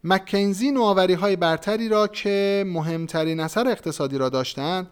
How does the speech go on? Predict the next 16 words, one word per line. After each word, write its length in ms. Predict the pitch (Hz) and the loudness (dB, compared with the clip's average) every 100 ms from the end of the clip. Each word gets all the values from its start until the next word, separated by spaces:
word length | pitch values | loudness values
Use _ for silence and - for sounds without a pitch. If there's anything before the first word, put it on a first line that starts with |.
| _ _ _ | _ _ _
فهرست 540 | - 202 180 139 - | -2 0 0 -2 -6
کرده 300 | 107 101 117 | -10 -10 -10
است. 220 | 117 - - - _ _ _ _ - _ - | -14 -16 -20 -20 _ _ _ _ -20 _ 0
این 160 | 202 | 2
لیست 340 | 196 220 220 - - | 4 2 0 -4 -14
شامل 420 | - 208 196 208 214 | -2 2 4 4 4
اینترنت 540 | 202 208 190 196 202 | 2 2 2 2 0
از 160 | 185 180 | 0 0
طریق 260 | 170 175 | 0 0
ابزارهای 760 | 175 160 156 151 147 160 156 151 | 0 -2 0 2 2 -2 -4 -4
سیار 440 | 156 143 147 147 | -4 -4 -2 -2
و 40 | 160 | -2
همراه، 560 | 135 127 127 120 - _ _ _ _ _ _ - | -6 -4 -4 -4 -8 _ _ _ _ _ _ -6
اتوماسیون 720 | 170 175 170 170 190 214 202 | -2 0 -2 -2 -4 -2 -4
کار 540 | - - 170 190 190 | -6 -2 2 2 2
دانشی، 720 | 170 143 139 135 - 175 180 | 0 -2 -2 -4 -4 -6 -6